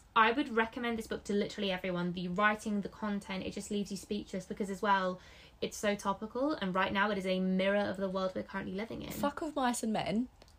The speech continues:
Speaker 1: Fuck of Mice and
Speaker 2: This
Speaker 1: Men.
Speaker 2: needs to be on the
Speaker 1: Yeah.
Speaker 2: G C S E curriculum.
Speaker 1: Seriously, I agree.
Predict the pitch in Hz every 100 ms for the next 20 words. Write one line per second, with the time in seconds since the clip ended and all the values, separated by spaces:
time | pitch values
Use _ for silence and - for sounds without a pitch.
0 | - - 330 381 370 349 233 277 330 302
1 | 254 240 - - - 214 196 190 185 180
2 | 175 170 320 208 202 185 185 170 190 202
3 | - - 151 143 143 175 330 415 427 330
4 | 226 202 220 226 294 359 330 208 -